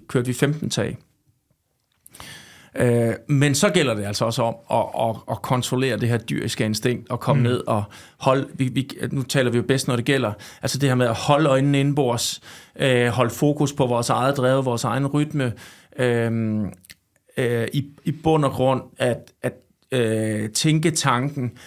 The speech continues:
Speaker 1: nu skal vi have den maksimale fart ud af vores kræfter, vi skal være ens i vandet, vi skal have den samme trykopbygning, vi skal have,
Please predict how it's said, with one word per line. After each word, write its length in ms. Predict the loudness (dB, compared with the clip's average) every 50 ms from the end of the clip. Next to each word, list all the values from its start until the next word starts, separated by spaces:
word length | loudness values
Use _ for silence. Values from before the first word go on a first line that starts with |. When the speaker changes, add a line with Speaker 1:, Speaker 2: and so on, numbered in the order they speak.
| -20 -16 _ -4
Speaker 1:
nu 80 | -4
skal 160 | -2 0 0 2
vi 60 | 2
have 140 | 2 2 2
den 80 | 2 2
maksimale 680 | 2 0 0 0 0 2 2 2 2 2 0 -2 -4
fart 560 | -4 -4 0 2 2 2 2 -2 -4 -6 -8
ud 160 | -6 -6 -4 -4
af 80 | -4 -4
vores 160 | -6 -6 -6
kræfter, 460 | -6 -2 -2 -2 -2 -2 -6 -8 -10 -10 -10 -16 -20 _ -10
vi 60 | -8
skal 160 | -6 -4 -2
være 200 | -4 -4 -4 -4
ens 320 | -4 -2 -2 -2 -2 -2 -2
i 60 | 0
vandet, 300 | 0 0 0 -2 -2 -4
vi 40 | -4
skal 140 | -4 -4 -4
have 60 | -2
den 100 | -2 -2
samme 220 | -2 -2 -4 -4
trykopbygning, 840 | -2 -2 -2 0 0 0 -4 -2 -2 -4 -4 -2 -2 -4 -4 -4 -4
vi 60 | -4
skal 200 | -4 -4 -4 -2
have, 220 | 0 0 0 -2